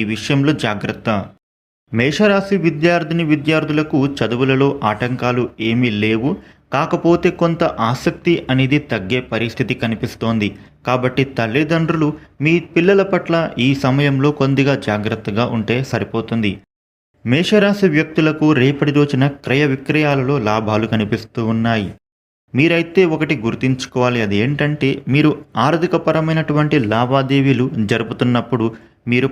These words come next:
పక్క నుండి మీ పనులను చేసుకోవాలి. ఎవ్వరికి కూడా ఈ సమయంలో పనులను అప్పజెప్పకూడదు. అలా చేస్తే తర్వాత మీకే ప్రాబ్లం అవుతుంది.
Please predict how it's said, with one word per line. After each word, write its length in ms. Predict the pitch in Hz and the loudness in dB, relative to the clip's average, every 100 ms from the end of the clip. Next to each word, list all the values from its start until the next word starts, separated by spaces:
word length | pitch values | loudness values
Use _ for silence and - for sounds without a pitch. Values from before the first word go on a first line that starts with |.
| 135 | -2
పక్క 240 | 127 - 165 | -2 -2 0
నుండి 220 | 165 165 151 | 0 0 2
మీ 80 | 151 143 | 0 2
పనులను 320 | 139 139 143 143 | 0 2 0 0
చేసుకోవాలి. 640 | 110 107 - 113 113 113 - - 107 | -2 0 -2 0 0 -2 -6 -4 0
ఎవ్వరికి 380 | 107 117 107 113 | 0 0 -2 -4
కూడా 180 | 113 127 151 - 151 | -2 -2 -2 0 0
ఈ 20 | 160 | 2
సమయంలో 460 | 147 156 156 147 160 - - _ _ _ | 0 0 0 0 -2 -2 -14 _ _ _
పనులను 360 | 160 196 185 190 - - | 0 2 4 0 -2 -4
అప్పజెప్పకూడదు. 840 | 117 - 113 110 - - 117 113 101 - - 107 | -2 -2 -2 -4 -4 -2 0 0 -2 -6 -6 -2
అలా 140 | 104 101 | -2 0
చేస్తే 300 | 113 110 123 - | -2 0 -2 -2
తర్వాత 360 | 123 131 135 135 135 | 0 2 0 0 0
మీకే 280 | 143 143 147 - - | 0 0 -2 -4 -4
ప్రాబ్లం 360 | 107 98 110 127 127 | 0 2 2 2 2
అవుతుంది. 380 | 123 123 113 | 0 0 0